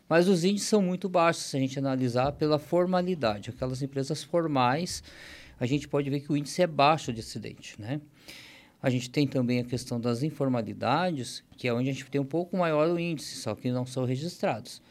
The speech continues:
Mas dentro da, da indústria formal, o nosso número de acidentes, ele tá num nível baixo, se a gente considerar, né? Mas poderia ainda ser menor.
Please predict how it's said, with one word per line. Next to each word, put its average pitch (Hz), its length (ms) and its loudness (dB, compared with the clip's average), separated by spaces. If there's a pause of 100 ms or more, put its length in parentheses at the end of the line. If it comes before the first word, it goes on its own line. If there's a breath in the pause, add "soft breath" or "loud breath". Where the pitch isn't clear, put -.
(420 soft breath)
Mas 165 120 4
dentro 214 260 2
da, 202 420 2
da 156 160 4
indústria 170 420 -2
formal, 123 800 2
o 123 120 -2
nosso 135 500 2
número 131 420 0
de 117 80 -4
acidentes, 120 560 -4
ele 175 340 -4 (300)
tá 135 140 2
num 160 160 0
nível 147 320 2
baixo, 147 520 6
se - 140 -10
a 110 40 -6
gente - 120 -12
considerar, 110 580 -6
né? 117 220 -4 (760 loud breath)
Mas 139 400 4
poderia 185 500 4
ainda 196 140 2
ser 214 140 -4
menor. 202 460 2